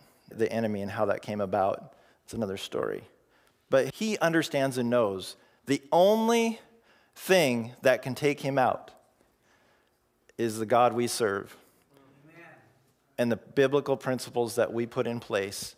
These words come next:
that creates fear in the enemy. And the enemy then tells people who follow him,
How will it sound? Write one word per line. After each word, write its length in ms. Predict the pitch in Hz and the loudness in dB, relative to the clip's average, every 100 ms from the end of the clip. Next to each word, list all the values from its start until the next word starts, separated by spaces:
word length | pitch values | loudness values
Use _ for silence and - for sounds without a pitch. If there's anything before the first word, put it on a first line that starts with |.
| _ | _
that 300 | 110 120 - | 2 2 0
creates 340 | - 131 127 - | -4 0 0 -4
fear 320 | - 127 127 | -4 0 0
in 80 | 117 | -2
the 140 | 110 | -2
enemy. 400 | 123 131 113 107 | -2 -2 -2 -4
And 160 | 110 113 | -4 -4
the 180 | 101 120 | -4 0
enemy 360 | 160 180 135 | 0 2 -2
then 260 | 113 120 113 | 2 0 0
tells 380 | - 139 123 - | 0 0 0 -4
people 600 | - 156 156 98 135 - _ _ _ _ | -2 -2 0 -2 -2 -6 _ _ _ _
who 140 | 123 | -6
follow 420 | 117 131 139 127 | 0 4 4 4
him, 360 | 104 107 101 104 | 0 -4 -6 -8